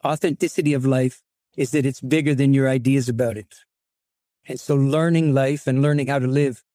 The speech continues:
is an ongoing act of figuring out the repertoire of submission. Or as Rilke so gorgeously said, "Human beings are not here to succeed. We are here to be defeated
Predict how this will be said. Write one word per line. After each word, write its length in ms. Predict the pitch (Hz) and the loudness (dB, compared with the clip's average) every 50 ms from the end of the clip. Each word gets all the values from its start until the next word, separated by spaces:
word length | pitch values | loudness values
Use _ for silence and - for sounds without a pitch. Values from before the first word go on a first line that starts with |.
| _ - | _ -4
is 200 | 156 131 - 156 | -4 -2 -2 -2
an 120 | 156 151 - | -4 -2 -2
ongoing 680 | 151 139 147 147 156 156 135 143 143 139 135 139 143 | -2 0 2 2 2 2 2 2 2 2 0 0 -2
act 440 | - 143 139 139 135 - _ - _ _ _ _ _ _ _ _ | -4 -6 -6 -6 -8 -10 _ -20 _ _ _ _ _ _ _ _
of 120 | - 151 - | -10 -10 -10
figuring 560 | - - - 165 165 147 160 156 151 147 143 | -10 -4 -2 -2 0 0 0 0 0 0 0
out 380 | 135 135 135 139 - - - _ _ _ _ _ _ _ - | 0 0 -2 -4 -6 -10 -20 _ _ _ _ _ _ _ -4
the 60 | 139 | -2
repertoire 760 | 123 135 151 147 - 160 143 - - 147 143 139 135 135 131 | 0 0 0 0 0 -4 -4 -2 -2 0 0 2 0 0 -2
of 180 | - 131 120 | -6 -8 -8
submission. 720 | - - - 147 127 123 123 135 123 - - 98 87 - _ _ _ _ _ _ _ | -10 -6 -4 -2 0 2 2 0 0 -2 -8 -10 -10 -10 _ _ _ _ _ _ _
Or 280 | 151 139 147 147 156 151 | 0 0 2 2 0 0
as 240 | 143 139 143 123 135 | 0 0 0 -2 0
Rilke 340 | 135 160 170 160 - - | 2 2 0 2 0 -4
so 220 | - - - 147 135 | -6 -2 -2 -2 0
gorgeously 500 | 117 143 151 147 143 139 135 - 147 131 | 0 0 0 0 0 -2 -4 -4 -6 -8
said, 400 | - - - 147 135 127 - - _ _ _ _ _ _ _ _ | -6 -4 -2 -2 -2 -2 -4 -8 _ _ _ _ _ _ _ _
"Human 380 | - - 190 196 196 185 151 | -2 0 0 2 2 0 0
beings 360 | 135 151 160 156 151 147 113 131 | 0 2 2 2 2 0 0 -2
are 120 | 131 135 | 0 0
not 220 | 135 143 139 135 | 0 -2 -2 -4
here 240 | - - 127 131 135 | -6 -4 -2 -2 -2
to 60 | 123 127 | -2 -4
succeed. 760 | - - 139 131 - - - - 156 143 131 123 - - _ _ _ _ _ _ _ _ _ _ _ _ | -10 -12 -14 -14 -14 -12 -6 -4 -2 -2 -2 -4 -6 -10 _ _ _ _ _ _ _ _ _ _ _ _
We 160 | - 143 143 | -2 0 0
are 60 | 147 131 | 0 -2
here 360 | - - 156 165 160 156 143 | -4 -2 -2 0 0 0 -2
to 120 | 139 - 139 | -4 -6 -4
be 180 | 127 143 143 | -2 -2 -2
defeated 720 | 131 120 131 - - - 185 170 156 127 127 113 - - | -2 -4 -6 -8 -6 -4 -2 -2 0 0 -2 -4 -6 -12